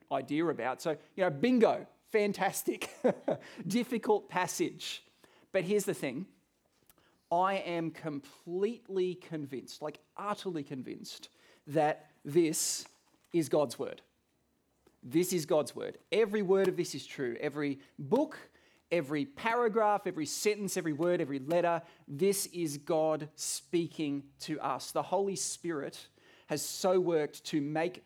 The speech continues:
these words God's words, okay? So Jesus has something to say to us this morning, to every single one of us here. And as we've been going through Revelation chapters two and three,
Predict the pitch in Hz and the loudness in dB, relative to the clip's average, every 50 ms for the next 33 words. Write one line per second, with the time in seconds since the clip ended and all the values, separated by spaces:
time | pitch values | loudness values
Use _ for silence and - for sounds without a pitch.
0 | _ _ 156 147 170 160 156 156 143 - - _ - 143 151 147 135 127 131 131 | _ _ -2 0 2 2 2 0 -4 -6 -10 _ -6 0 0 0 0 0 -4 -6
1 | - - _ _ _ _ 175 143 131 131 127 123 - - - _ _ - 143 143 | -8 -14 _ _ _ _ 0 2 2 0 -2 -6 -12 -12 -14 _ _ -2 -2 -2
2 | 123 - - 190 - - - - - _ _ _ _ _ - 135 - 151 147 156 | -2 -2 -6 -10 -12 -12 -12 -14 -16 _ _ _ _ _ -12 -6 -2 0 0 0
3 | 202 - - _ _ _ _ _ _ _ - - 185 156 151 147 147 - - _ | -2 -6 -12 _ _ _ _ _ _ _ -2 2 2 4 4 2 -2 -6 -18 _
4 | 156 143 135 180 180 202 180 202 180 - 175 156 147 - 180 147 - 147 139 - | -10 0 4 4 4 4 2 0 0 0 0 0 0 0 -2 -2 -2 -6 -8 -6
5 | 131 - - 143 123 135 143 135 120 - - - 143 135 - - 139 123 120 123 | -8 -4 -2 -2 0 0 0 -2 -2 -4 -8 -10 -10 -12 -10 -10 -8 -8 -8 -10
6 | - - _ _ _ _ _ _ _ _ _ _ _ _ _ - 175 - - 175 | -12 -14 _ _ _ _ _ _ _ _ _ _ _ _ _ -6 -6 -6 -2 -2
7 | 180 180 151 160 165 151 - 170 156 143 139 135 131 127 131 127 - 131 - - | -2 0 0 0 0 0 0 -2 -2 0 0 0 0 -2 -2 -4 -6 -8 -10 -8
8 | - 139 123 127 - - - - - _ _ - 151 160 - 170 196 190 220 202 | -6 -6 -6 -6 -8 -12 -20 -20 -20 _ _ -4 -4 -2 0 0 0 2 2 0
9 | 175 196 175 156 147 160 160 165 165 156 - - - 165 156 147 139 131 156 160 | 2 2 0 2 2 2 2 2 0 -2 -4 -4 -4 -2 -2 -2 0 0 0 0
10 | 156 147 135 139 151 160 - - 196 202 226 208 - 180 139 - - 147 135 - | 2 0 0 0 0 -2 -2 -4 -4 -4 -4 -4 -2 -4 -4 -4 -4 -8 -8 -8
11 | - - - - 156 156 180 - - 196 185 - - 147 135 131 135 143 | -10 -10 -6 -2 -2 -2 0 -2 -4 -8 -10 -6 -4 -2 -2 -2 -4 -6